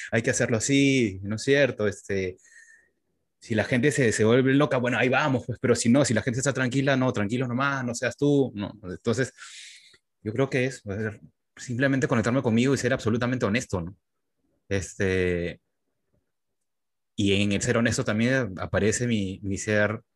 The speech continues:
vulnerable, que cuando se conmueve, pucha, no sue-, no, no, no aguanta, pues, no aguanta, no controla y, y chao, ahí está.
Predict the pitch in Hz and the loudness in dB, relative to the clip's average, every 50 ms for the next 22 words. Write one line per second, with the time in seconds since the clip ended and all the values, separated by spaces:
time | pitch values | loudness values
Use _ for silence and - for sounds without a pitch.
0 | _ _ _ _ - 110 107 104 113 113 117 120 110 107 107 104 101 - - 95 | _ _ _ _ 0 0 2 4 2 2 2 2 0 0 -2 -4 -2 -4 -4 -4
1 | 101 101 104 113 117 127 131 135 139 147 143 _ _ _ _ _ _ _ _ _ | -2 -2 0 0 2 2 4 4 2 0 -2 _ _ _ _ _ _ _ _ _
2 | _ _ _ _ _ _ _ _ _ _ _ _ _ _ _ _ _ _ _ _ | _ _ _ _ _ _ _ _ _ _ _ _ _ _ _ _ _ _ _ _
3 | _ - 120 113 - 113 107 120 120 - 165 - 131 135 143 143 139 139 147 156 | _ -4 -2 -2 0 0 -2 0 0 -2 -2 0 0 -2 -2 -2 -2 -2 0 2
4 | 190 196 170 135 127 113 135 120 127 131 131 127 139 143 151 143 131 139 131 - | 2 2 2 0 -2 -2 -2 -4 -4 -2 0 0 2 2 2 2 0 0 0 0
5 | 135 123 117 135 151 160 143 135 117 104 104 104 101 104 92 92 98 95 - - | -2 -2 0 2 2 2 2 2 2 2 0 -2 -4 -4 -6 -8 -10 -10 -10 -6
6 | - 143 151 131 101 104 104 - - 143 - - - | -2 0 0 2 2 0 -2 -2 -2 -2 -2 -2 -4